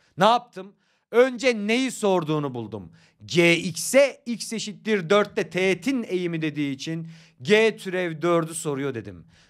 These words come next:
Sonra G X fonksiyonunun türevini aldım. Bölümün türevini uyguladım. X yerine dört yazdım. "Bu bilgiyi nasıl kullanırım?" dedim. X yerine dört yazınca lazım olan şey karşıma çıktı. İşte bölümün türevi bu kadar. Çarpımın türevi bu kadar.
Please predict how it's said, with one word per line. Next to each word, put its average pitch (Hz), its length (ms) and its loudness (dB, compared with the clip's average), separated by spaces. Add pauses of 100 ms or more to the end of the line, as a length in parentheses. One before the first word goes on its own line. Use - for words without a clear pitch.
Sonra 185 260 -4
G 160 260 2
X 185 200 -6
fonksiyonunun 160 600 -4
türevini 147 460 -4
aldım. 113 420 -4
Bölümün 127 360 -4
türevini 131 380 -10
uyguladım. 113 500 -12
X - 280 -14
yerine 131 240 -8
dört 156 240 -4
yazdım. 175 460 -2 (420)
"Bu 180 180 -2
bilgiyi 156 440 0
nasıl 156 220 -2
kullanırım?" 135 580 -2
dedim. 151 400 -2 (220)
X - 320 -6
yerine 117 320 -2
dört 156 260 0
yazınca 107 480 -10
lazım 101 360 -12
olan 87 240 -20
şey 82 320 -18
karşıma - 380 -20
çıktı. - 340 -20 (360)
İşte 110 300 -20
bölümün 90 400 -20
türevi 92 360 -20
bu - 80 -20
kadar. 76 360 -20 (320)
Çarpımın 90 520 -10
türevi 87 340 -18
bu 69 60 -20
kadar. - 400 -20